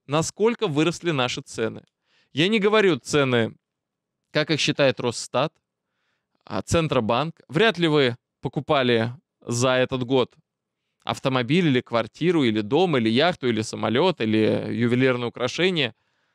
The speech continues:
Вот то, что вы покупаете регулярно. Бытовую химию,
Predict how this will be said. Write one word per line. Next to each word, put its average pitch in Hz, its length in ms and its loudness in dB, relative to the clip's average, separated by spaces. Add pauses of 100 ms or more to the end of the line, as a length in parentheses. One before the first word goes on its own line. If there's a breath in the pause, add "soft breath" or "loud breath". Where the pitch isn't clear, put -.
(800)
Вот 170 140 -6
то, 254 100 2
что 208 160 0
вы 170 100 4
покупаете 151 540 -2
регулярно. 123 560 0 (920)
Бытовую 202 340 -2
химию, 131 480 -6